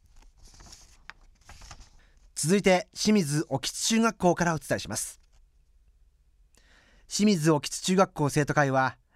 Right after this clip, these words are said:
「躍進、明るく楽しい興津へ」をスローガンに活動しています。スローガンを達成し、興津地区を明るくするために、毎月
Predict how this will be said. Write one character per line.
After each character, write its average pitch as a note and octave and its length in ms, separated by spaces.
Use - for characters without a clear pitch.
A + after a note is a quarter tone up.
「躍 B2 240
進、 F3 340
明 D#3 220
る F#3+ 100
く G3 120
楽 E3+ 200
し G#3 180
い - 20
興 A2 120
津 - 320
へ」 D3 120
を E3 100
ス - 140
ロ F#3 120
ー - 20
ガ D#3+ 100
ン D3+ 60
に C#3+ 80
活 - 220
動 B2+ 100
し - 60
て B2+ 60
い A2+ 60
ま A2+ 100
す。 - 200
ス - 180
ロ F#3+ 140
ー - 20
ガ E3 80
ン C#3+ 80
を B2 40
達 - 220
成 E3+ 200
し、 - 220
興 C3 100
津 - 220
地 - 140
区 D3+ 120
を B2+ 160
明 C3 180
る E3+ 80
く - 60
す - 120
る F3+ 60
た F3 140
め E3 80
に、 C3+ 120
毎 D3 180
月 D#3 360